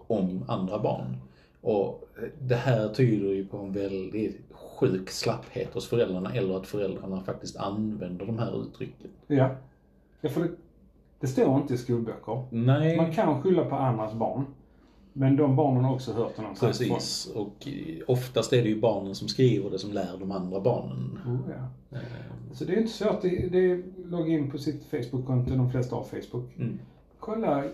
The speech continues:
Speaker 2: eh, Aftonbladet eller vad som, eh, Charlotte, vad heter hon? Charlotte Perrelli är gravid igen.
Speaker 1: Mm.
Speaker 2: Kollar man kommentarerna. Det är ju bara så elaka.
Speaker 1: Ja, precis.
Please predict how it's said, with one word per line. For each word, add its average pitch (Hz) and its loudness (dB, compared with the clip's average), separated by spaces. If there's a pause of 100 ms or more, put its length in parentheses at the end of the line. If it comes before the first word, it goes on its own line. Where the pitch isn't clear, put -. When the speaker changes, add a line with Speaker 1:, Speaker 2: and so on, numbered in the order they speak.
(120)
Speaker 2:
eh, 131 2 (260)
Aftonbladet 139 0
eller 135 0
vad 135 2
som, 123 0 (500)
eh, 113 -2 (680)
Charlotte, 151 0 (440)
vad 143 -2
heter 127 -2
hon? 127 -4
Charlotte 135 -2
Perrelli 120 2
är 120 0
gravid 120 0
igen. 110 -4 (120)
Speaker 1:
Mm. 107 0 (120)
Speaker 2:
Kollar 135 2
man 127 4
kommentarerna. 120 0
Det 127 0
är 120 2 (120)
ju 120 -2
bara 117 -2
så 123 -8
elaka. 127 2
Speaker 1:
Ja, 123 -4
precis. - -8